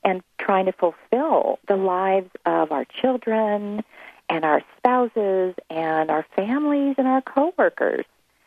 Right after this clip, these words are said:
So it really is necessary for us to get unblocked and to ask ourselves that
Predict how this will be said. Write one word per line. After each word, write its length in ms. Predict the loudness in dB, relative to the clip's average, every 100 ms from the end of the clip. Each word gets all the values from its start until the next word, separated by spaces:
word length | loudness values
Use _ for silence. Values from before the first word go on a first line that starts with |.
| _ _ _ _ 0
So 120 | 2
it 100 | 2
really 560 | 0 0 2 2 0 -2
is 420 | 0 2 0 -2 -10 -20
necessary 880 | -8 -2 -2 -2 0 2 2 -2 -4 -2
for 120 | 2
us 160 | 2 0 -4
to 300 | -2 0 -2 -4 _ _
get 180 | 2 2 2
unblocked 680 | 0 2 2 4 2 -4 -20 -20 _ -20 -20 -20 _
and 160 | 0 2
to 80 | 0
ask 280 | 2 2 2
ourselves 440 | 0 0 2 2 2
that 180 | 0